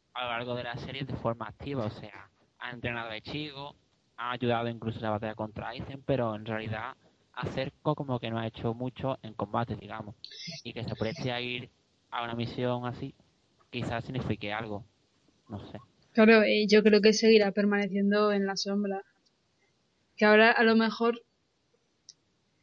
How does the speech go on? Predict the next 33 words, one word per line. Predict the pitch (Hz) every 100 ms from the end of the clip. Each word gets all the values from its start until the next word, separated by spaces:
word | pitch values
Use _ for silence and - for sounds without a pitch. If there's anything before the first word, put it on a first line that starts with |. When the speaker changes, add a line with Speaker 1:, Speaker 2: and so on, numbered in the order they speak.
| _ -
Speaker 2:
es | 240
que | - 254 -
el | - 226 214
tema | 226 226 240
de | 233
la | 226 220
fracción | 226 220 - 226 226 226 220 220 220 - _ -
de | 240 226
Haribel | 220 220 226 226
a | 214
lo | 214
mejor | 220 240 226
tiene | 240 233 226
más | 226 226 - - - - - _
miga | 240 233 220
por | 208 208
detrás. | 208 208 202 196 - - - _ _ _ _ -
Tú | 233
dices | 233 220 254 247
que | 226
no | 214 214 214 214
están | 208 233 220
muertas, | 202 196 196 208 - - - 226
yo | 220
espero | 214 214 214
que | 220
tampoco, | 214 196 185 214 196 190 190 _ -
pueden | 220 220 220
Speaker 1:
Yo | 202 214
creo | 220
Speaker 2:
estarlo. | 175 220 208 196 - _ _ _ - - _ _ _ _
Pero | 214 214 214
sería | - 220 220 226